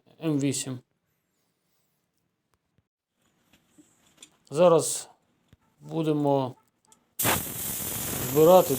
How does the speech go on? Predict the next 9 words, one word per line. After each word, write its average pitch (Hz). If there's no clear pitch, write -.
та 135
випустимо 135
залишки 139
тиску. 196
Там 135
сорок 147
п'ять 143
бар 151
було. 123